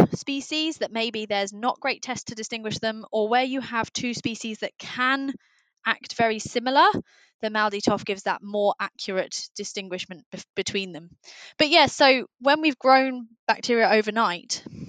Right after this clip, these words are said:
to decide what we're gonna do with them in terms of susceptibility testing, we do need an educated guess of what species of bacteria it is, because we know that there are some drugs that we're not gonna susceptibility test a gram-positive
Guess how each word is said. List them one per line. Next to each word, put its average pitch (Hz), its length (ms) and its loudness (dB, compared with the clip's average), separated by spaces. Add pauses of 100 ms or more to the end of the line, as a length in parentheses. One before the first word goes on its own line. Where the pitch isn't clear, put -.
(440)
to - 100 -6
decide 285 680 6
what - 460 4
we're 254 80 4
gonna 233 200 2
do 247 200 2
with 226 120 2
them 202 100 0
in 202 100 -4
terms 220 280 4
of 208 60 -2
susceptibility 208 640 -4
testing, 262 440 0 (420)
we 240 140 2
do 262 220 4
need 247 200 0
an 202 140 -6
educated 208 480 -2
guess 190 320 0
of 196 220 -2
what 202 360 6 (300)
species 202 380 -4
of 190 80 -2
bacteria 190 460 0
it 170 120 -8
is, - 220 -12 (500)
because 214 440 4 (260)
we 240 160 0
know 240 260 6
that 202 120 4
there 208 140 4
are 208 60 6
some 226 320 0
drugs 208 640 4
that 208 120 -2
we're 220 100 2
not 240 240 0
gonna 208 180 -2
susceptibility 208 640 -4
test - 480 -8
a 214 80 -8
gram-positive 196 920 -2